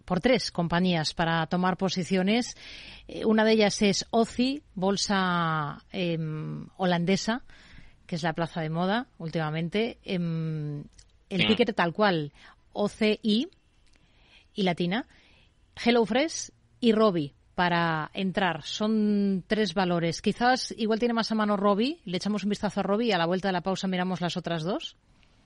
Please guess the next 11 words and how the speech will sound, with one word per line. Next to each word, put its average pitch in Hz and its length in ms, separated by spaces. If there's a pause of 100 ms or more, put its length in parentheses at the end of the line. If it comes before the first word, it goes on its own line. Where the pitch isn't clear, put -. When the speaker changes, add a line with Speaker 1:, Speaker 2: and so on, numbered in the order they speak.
(520)
Speaker 2:
Muy 120 140
bien. 107 280 (360)
Pues 107 360
Robi 175 320
hace 160 220
unos 135 160
días 139 180
superó 117 240
una 127 120
resistencia 113 520
importante 101 720